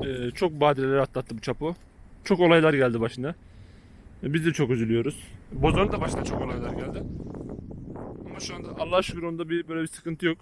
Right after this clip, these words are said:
Kırık çıkık yok. Onda kuyruğu falan kırıldı birkaç kere. Domuzlar tarafından birkaç kere kalçasına darbe aldı. Fakat onda bir kırık çıkık yok şu anda. Her şey tamam. Ama Bozor'un, e, Çap-, ama Çapo'nun bu ayağı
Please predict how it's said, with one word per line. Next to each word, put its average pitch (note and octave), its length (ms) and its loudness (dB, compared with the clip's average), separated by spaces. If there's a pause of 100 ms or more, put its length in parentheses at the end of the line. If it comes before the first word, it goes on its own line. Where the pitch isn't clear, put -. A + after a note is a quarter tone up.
(120)
Kırık D3+ 240 -2
çıkık D3 260 -8
yok. E3+ 200 0
Onda E3 200 0
kuyruğu E3 300 6
falan E3+ 180 0
kırıldı D3 340 0
birkaç D3 240 0
kere. D#3 220 2 (760)
Domuzlar D#3 400 4
tarafından D3+ 500 4
birkaç E3+ 220 0
kere D#3+ 180 4
kalçasına D3 460 2
darbe A#2+ 220 2
aldı. C#3 260 0 (1500)
Fakat F3 220 4
onda E3+ 240 6
bir F3+ 160 8 (300)
kırık D#3+ 240 4 (200)
çıkık - 260 -8
yok F3 140 4
şu A#2+ 160 0
anda. A2 200 -2 (460)
Her D3+ 120 6
şey D3 140 4
tamam. C#3+ 260 2 (680)
Ama E3 180 8
Bozor'un, F3 400 8 (300)
e, D3+ 60 2
Çap-, D#3+ 240 4
ama D#3+ 140 4
Çapo'nun D#3+ 500 2
bu D#3 160 4
ayağı C#3+ 380 6